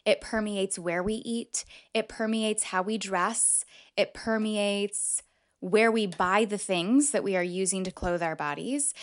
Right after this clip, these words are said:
and how much of it we are buying. And we know that consumerism at its kind of modern standard, at least in, um, highly developed,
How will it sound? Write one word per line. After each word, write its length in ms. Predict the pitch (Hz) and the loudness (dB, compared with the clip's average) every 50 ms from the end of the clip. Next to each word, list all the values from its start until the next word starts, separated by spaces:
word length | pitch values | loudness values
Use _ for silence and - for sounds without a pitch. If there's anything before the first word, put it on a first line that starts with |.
| - - - | -12 -2 -2
and 140 | 202 196 | -2 0
how 200 | 180 - - 226 | 0 2 2 4
much 460 | 233 220 220 208 196 240 262 - - - | 4 4 4 4 4 4 4 2 2 2
of 180 | - 208 196 175 | 2 0 0 2
it 400 | 165 170 254 294 - - - - - - - - - - | 2 0 0 0 0 -2 -2 -2 -4 -10 -20 -20 -10 -2
we 180 | 214 214 190 | 0 2 2
are 140 | 185 175 170 | 2 2 0
buying. 600 | 165 170 151 139 139 151 170 214 254 277 330 320 - _ _ - - _ _ _ - | -2 -4 -8 -8 -8 -8 -4 0 2 2 2 0 -4 _ _ -20 -20 _ _ _ 2
And 200 | 269 294 294 302 | 4 4 6 6
we 140 | 302 320 320 | 4 4 4
know 600 | 302 302 294 311 311 349 403 381 240 165 151 160 | 4 4 6 6 8 8 8 8 8 6 4 2
that 180 | 202 233 - - | 2 0 0 0
consumerism 880 | - 254 254 254 - - 285 277 277 269 247 233 196 208 208 214 226 - _ - | 2 2 4 4 4 4 6 6 6 6 4 4 2 2 2 0 0 -2 _ 0
at 260 | 220 233 262 277 - - | 2 2 2 2 2 0
its 380 | 233 214 208 208 - - - - - | -2 -2 0 0 0 -2 -2 -4 -8
kind 240 | - - - 226 220 | -10 -6 -4 0 0
of 200 | 208 190 202 202 _ - | 0 -2 -4 -12 _ -4
modern 800 | 220 208 202 196 190 190 196 196 202 220 233 233 240 226 214 202 | -4 -2 -2 -2 0 4 6 6 8 8 6 6 4 2 2 2
standard, 960 | - - - - - 233 247 269 269 247 196 165 - - 190 254 294 285 294 _ _ - - - - - - | 2 2 2 2 2 4 6 8 6 6 6 2 -2 -2 0 0 0 -2 -4 _ _ -20 -20 -20 -20 -8 0
at 160 | 226 233 - | 0 0 0
least 320 | - 226 226 220 - - - - | 0 -2 -2 -2 -2 -4 -6 -6
in, 440 | 214 208 196 196 190 190 190 185 - _ _ _ _ _ _ _ _ _ _ - | -6 -4 -4 -4 -4 -4 -6 -6 -8 _ _ _ _ _ _ _ _ _ _ -6
um, 540 | 196 190 185 180 170 170 180 180 - - - - - - - - _ _ _ _ _ _ _ _ _ _ _ _ _ _ _ _ _ _ - - | -4 -2 -2 -2 -2 -4 -8 -8 -8 -10 -10 -10 -14 -14 -16 -16 _ _ _ _ _ _ _ _ _ _ _ _ _ _ _ _ _ _ -16 -12
highly 440 | - - - - 247 233 226 226 | -10 -6 2 2 4 4 4 0
developed, 680 | 208 196 202 196 190 185 180 185 196 196 - - - - | -2 -2 -2 0 0 0 0 -2 -2 -2 -4 -4 -4 -4